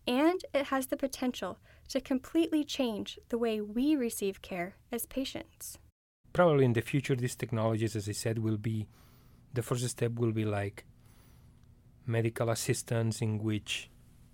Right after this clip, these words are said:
Speaker 2: the system will help the doctor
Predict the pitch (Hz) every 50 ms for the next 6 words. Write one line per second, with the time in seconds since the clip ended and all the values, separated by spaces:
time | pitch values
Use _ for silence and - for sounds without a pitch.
0 | - - - 123 110 123 107 - - - 131 131 - - - 127 120 120 117 117
1 | 113 107 113 113 113 113 110 107 - - - - 120 113 113 110 113 - - -
2 | - - - - - - - - 120 123 113 107 120 117 - - - 127 117 117
3 | 113